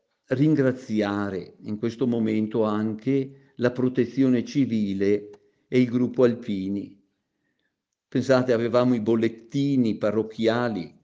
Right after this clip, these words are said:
costruiti insieme, pronti, ma non potevamo distribuirli. Ebbene, loro, che avevano la possibilità di farlo,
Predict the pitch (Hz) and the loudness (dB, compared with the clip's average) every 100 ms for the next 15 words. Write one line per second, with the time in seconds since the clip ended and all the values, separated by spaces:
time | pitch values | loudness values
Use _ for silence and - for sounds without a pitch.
0 | _ - 104 120 117 117 107 107 113 113 | _ -14 -10 -6 -4 -2 -4 -8 -4 0
1 | 117 117 101 85 - _ _ _ _ _ | 2 2 -2 -6 -16 _ _ _ _ _
2 | _ - 117 123 120 120 - 175 - - | _ -2 2 2 0 -8 -6 -6 -8 -16
3 | _ _ _ 151 131 139 139 147 139 110 | _ _ _ -2 0 0 -2 -2 -2 -2
4 | 98 104 104 107 - 101 107 95 90 87 | -4 -6 -6 -8 -8 -6 -4 -4 -6 -10
5 | 90 85 _ _ _ _ _ - 113 117 | -14 -16 _ _ _ _ _ -10 -4 0
6 | 123 117 104 107 104 104 147 269 - - | 2 2 2 2 2 2 0 0 -6 -20
7 | _ 110 104 113 117 110 98 82 - 104 | _ -4 0 2 2 2 -2 -6 -8 -8
8 | - 104 - 107 104 104 117 113 123 123 | -8 -10 -8 -6 -4 -2 -2 -2 -4 -6
9 | 98 90 82 90 110 - | -8 -8 -12 -8 -6 -8